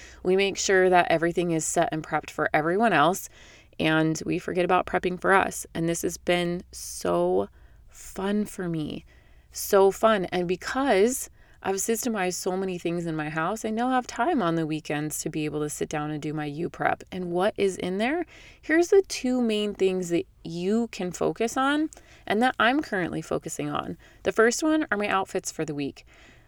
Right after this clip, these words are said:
I love picking my outfits out for the whole week and, like, laying them out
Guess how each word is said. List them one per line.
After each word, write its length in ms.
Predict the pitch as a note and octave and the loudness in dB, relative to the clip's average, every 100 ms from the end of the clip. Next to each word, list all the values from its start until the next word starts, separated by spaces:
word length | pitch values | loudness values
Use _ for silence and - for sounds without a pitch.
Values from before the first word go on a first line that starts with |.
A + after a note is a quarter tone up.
| _ _ | _ _
I 220 | F3+ F3+ | 4 6
love 720 | G3+ F#3+ E3 D#3+ D#3+ F3 A3 - | 6 4 2 4 6 6 4 -4
picking 340 | - F#3+ F#3+ | -4 -4 -6
my 160 | F3+ E3+ | -4 -4
outfits 500 | - D3 - F#3 - | -2 -4 -4 -6 0
out 300 | C#3+ D#3 G3+ | 0 2 -2
for 180 | - F3+ | -4 -2
the 100 | E3 | -2
whole 360 | - F3 F#3 | 0 4 4
week 420 | F3+ D#3 F#3 - - - | 4 0 -2 -8 -12 -4
and, 100 | E3+ | -2
like, 160 | D#3+ | -2
laying 340 | D#3 D#3+ F3 F3 | -2 0 0 0
them 80 | |
out 260 | D#3+ D3 - | 0 -2 -6